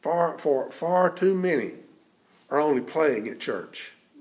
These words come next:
They are not making a real effort to worship God in a way that would please him.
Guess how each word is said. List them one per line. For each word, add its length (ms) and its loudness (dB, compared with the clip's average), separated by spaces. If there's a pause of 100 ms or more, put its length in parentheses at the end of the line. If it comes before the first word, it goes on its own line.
(1600)
They 140 4
are 180 2
not 320 0
making 380 0
a 60 0
real 300 0
effort 280 -4
to 80 -4
worship 440 0
God 320 2
in 80 -2
a 60 -4
way 260 2
that 160 -2
would 160 -8
please 400 0
him. 220 -6